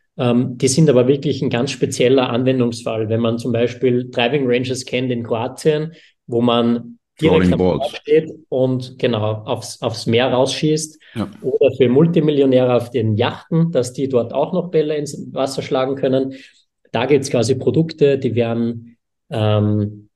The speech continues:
Speaker 1: die sind aus Fischfutter, die lösen sich auf und sind im Meer völlig unbedenklich.
Speaker 2: Mhm.
Speaker 1: Nur diese Bälle sind halt für den Einsatz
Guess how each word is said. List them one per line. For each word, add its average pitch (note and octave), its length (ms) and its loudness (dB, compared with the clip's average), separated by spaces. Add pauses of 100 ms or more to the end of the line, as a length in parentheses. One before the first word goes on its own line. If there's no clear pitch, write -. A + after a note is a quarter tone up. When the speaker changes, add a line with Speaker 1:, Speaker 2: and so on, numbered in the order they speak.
(160)
Speaker 1:
die A#2+ 80 -2
sind B2+ 180 0
aus A2 200 -4
Fischfutter, F3 800 2
die C#3 60 -4
lösen C3 300 2
sich B2+ 220 -2
auf C3+ 300 4
und B2+ 300 -4 (260)
sind C3+ 280 -2
im A2 100 2
Meer A2+ 220 4
völlig A#2 240 0
unbedenklich. A#2+ 640 -4 (140)
Speaker 2:
Mhm. F#2+ 280 0
Speaker 1:
Nur B2+ 140 2 (140)
diese - 200 0
Bälle C#3 280 0
sind D3 240 -2
halt B2+ 140 2
für A#2+ 100 -4
den A#2 160 0
Einsatz B2 680 -2